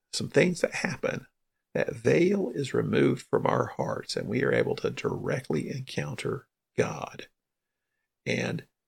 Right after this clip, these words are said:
that veil is also removed from our faces, so we can reflect that glory to the people around us. And it's a transformation that takes place as we are being changed from who we were,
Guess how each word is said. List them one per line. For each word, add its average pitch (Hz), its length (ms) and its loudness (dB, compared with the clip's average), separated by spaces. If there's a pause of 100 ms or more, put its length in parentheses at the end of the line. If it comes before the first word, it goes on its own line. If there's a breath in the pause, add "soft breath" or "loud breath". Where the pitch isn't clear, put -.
(180)
that - 180 2
veil 135 240 6
is - 80 2
also - 300 6
removed 127 360 4
from 160 140 0
our 160 100 2
faces, - 540 4
so 135 100 -4
we 139 120 6
can 147 100 2
reflect - 640 0
that - 220 -2
glory - 440 0
to - 120 -6
the - 100 -12
people - 420 -2
around 120 400 0
us. - 320 -6 (500)
And - 80 -2
it's 107 80 -2
a - 40 2
transformation - 920 2
that 95 140 -2
takes - 300 -2
place - 420 -4
as - 220 -6
we 139 80 2
are 131 80 2
being 127 340 0 (760)
changed - 800 -2 (920)
from - 380 0
who - 160 4
we 147 240 2
were, - 580 4